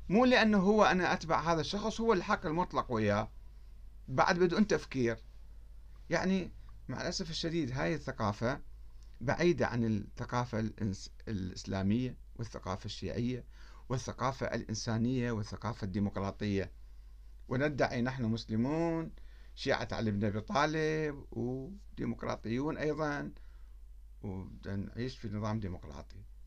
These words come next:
إحنا بهالصورة راح نرجع لورا ونخرب كل شيء ونهدد كل شيء لا سمح الله. فأنا في الحقيقة لست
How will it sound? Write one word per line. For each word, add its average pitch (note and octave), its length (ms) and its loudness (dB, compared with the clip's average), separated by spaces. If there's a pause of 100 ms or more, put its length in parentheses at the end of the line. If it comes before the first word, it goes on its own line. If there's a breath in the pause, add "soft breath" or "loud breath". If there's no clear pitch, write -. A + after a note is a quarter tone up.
إحنا A2 200 -8
بهالصورة D3+ 560 -2 (520 soft breath)
راح A#2 140 -6
نرجع A#2+ 360 -2
لورا D3+ 380 -2
ونخرب C3 480 -4
كل E3 220 -4
شيء G#2+ 360 -2 (480 soft breath)
ونهدد D3 360 0
كل F#3+ 200 0
شيء C3 200 0
لا G#2+ 140 2
سمح G2+ 340 -2
الله. F2+ 340 -4 (520 soft breath)
فأنا F3 440 2
في D#3+ 60 -6
الحقيقة D#3 640 0
لست D3 400 -4